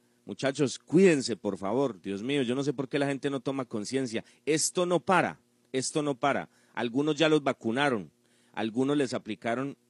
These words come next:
una dosis, pero falta la otra. Y esto no para, esto no para. No para, no para. Es una pesadilla que no termina. A ver si se cuidan, muchachos, si se cuidan, por favor. En este tipo, eh, de situaciones,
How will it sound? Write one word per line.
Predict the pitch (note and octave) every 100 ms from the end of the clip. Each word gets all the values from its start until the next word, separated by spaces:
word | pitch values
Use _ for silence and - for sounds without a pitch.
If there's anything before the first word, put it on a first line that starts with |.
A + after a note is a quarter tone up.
| -
una | C#3+ D3+
dosis, | D#3+ F#3 - G#2
pero | B2 A2+
falta | A#2 G#2+ C#3+
la | A#2+
otra. | A#2 C#3 F2 D2 _ _ _ _ _ _ -
Y | D3+
esto | - E3+
no | E3
para, | - E3+ G#2
esto | - D3
no | C#3+
para. | D3+ G2 D2 _ _ _ _
No | A2+ D3+
para, | - G3 C3+ F2
no | B2+
para. | C3 C#3+ F2+ - _ _ _ _ _
Es | - A#2+
una | D#3+ D#3+
pesadilla | C#3+ A#2 A#2 A#2+ C3 D3+ D3+ C3 _ _ -
que | B2+
no | A#2+ C#3
termina. | E3+ D#3 F#3+ D3+ E2 - _ _ _ _ -
A | F#2+
ver | G2
si | C#3
se | C3+ B2
cuidan, | - C#3 C3
muchachos, | F#2+ F2 - A2+ - F#2+
si | G2
se | F#2+
cuidan, | - C3 C#3 A#2
por | A2 G2
favor. | G2+ G2 C#3 - - _ _ -
En | C3 C#3+
este | E3+ - F3+
tipo, | - F3 - E3 D3+ _ _ _
eh, | - A2+ A2 G#2 G2+
de | G#2
situaciones, | A#2 A#2+ - A2 A#2 A#2 C3 B2+ -